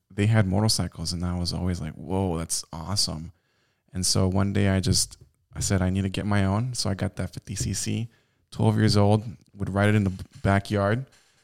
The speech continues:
Super illegal to ride it in the streets, so I would try to not get caught riding it in the streets. From there, I graduated to a dirt bike.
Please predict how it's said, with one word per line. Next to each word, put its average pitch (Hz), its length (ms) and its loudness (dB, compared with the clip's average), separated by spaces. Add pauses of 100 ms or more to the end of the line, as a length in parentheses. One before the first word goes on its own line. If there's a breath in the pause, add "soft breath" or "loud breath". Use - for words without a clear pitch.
Super 131 500 4
illegal 107 340 4
to 101 80 4
ride 101 200 2
it 98 40 0
in 98 100 -2
the 95 60 -4
streets, 104 380 0
so 101 80 0
I 95 60 2
would 92 80 0
try 98 180 0
to 95 240 -2 (100)
not 95 300 -4
get 95 160 -2
caught 101 340 -2
riding 98 220 0
it 98 80 -2
in 92 140 -6
the 87 60 -4
streets. - 500 -2 (720 soft breath)
From 104 240 2
there, 113 300 8
I 101 260 6
graduated 104 720 2
to 95 140 0
a 87 40 0
dirt 98 300 -4
bike. 117 320 -4